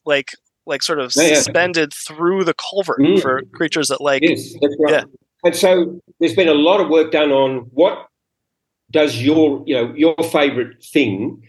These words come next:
Speaker 2: require to, to get through the, through the place. So I'll, I'll just talk about some reptiles 'cause I know you might be vaguely interested in that.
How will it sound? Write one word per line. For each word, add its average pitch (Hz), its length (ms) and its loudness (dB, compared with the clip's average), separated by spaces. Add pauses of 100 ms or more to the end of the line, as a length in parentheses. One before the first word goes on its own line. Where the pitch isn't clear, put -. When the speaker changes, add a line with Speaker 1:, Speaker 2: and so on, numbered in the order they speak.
(180)
Speaker 2:
require 135 720 4
to, - 300 -6
to 143 140 0
get 117 260 0
through 117 200 0
the, 98 180 -4 (260)
through 110 240 -6
the 101 60 -10
place. - 400 -12 (280)
So 151 280 2
I'll, 170 340 2
I'll 165 100 4
just 160 140 -4
talk 170 120 4
about 139 200 0
some 123 80 -6
reptiles 156 340 0
'cause 135 140 -4
I 127 40 0
know 123 120 4
you 117 260 -4
might 120 220 -4
be 110 140 -8
vaguely 120 340 2
interested 110 300 -6
in 107 80 -2
that. 113 240 -6